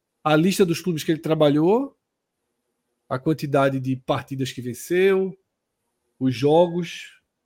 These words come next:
os gols, gols marcados, gols sofridos, aproveitamento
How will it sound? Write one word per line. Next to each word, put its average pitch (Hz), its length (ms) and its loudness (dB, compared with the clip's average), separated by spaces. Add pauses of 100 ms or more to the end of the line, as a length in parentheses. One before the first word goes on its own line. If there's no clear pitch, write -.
(140)
os 127 160 -4
gols, 170 800 4
gols 170 300 8
marcados, 170 560 2
gols 151 220 0
sofridos, 160 520 -4
aproveitamento 160 960 0